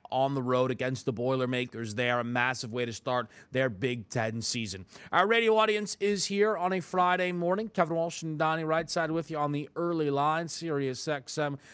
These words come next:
channel one fifty-nine. One piece of news that broke yesterday as we were closing out our show was the Russell Wilson extension, keeping him in Denver for the foreseeable future. Obviously, this was major news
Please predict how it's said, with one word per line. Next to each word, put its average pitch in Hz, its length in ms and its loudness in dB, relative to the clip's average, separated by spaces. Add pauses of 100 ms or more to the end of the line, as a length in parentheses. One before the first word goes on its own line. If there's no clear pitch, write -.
(140)
channel 151 300 2
one 147 240 2
fifty-nine. 139 560 0 (220)
One 233 200 4
piece 220 300 -2
of 185 100 -4
news 190 340 2
that 151 220 2
broke 180 300 2
yesterday 143 920 2
as 127 220 0
we 151 100 0
were 147 160 -2
closing 143 460 -2
out 135 160 2
our 131 320 0
show 156 400 0 (200)
was 151 220 2
the 170 140 -2
Russell 180 760 4
Wilson 170 760 0
extension, 175 880 0 (400)
keeping 202 400 2
him 196 380 2
in 175 340 -2
Denver 160 480 2
for 165 160 -2
the 143 100 0
foreseeable 156 800 -2
future. 180 540 0
Obviously, 160 600 0
this 160 180 -4
was 135 160 -2
major 147 360 0
news 147 360 4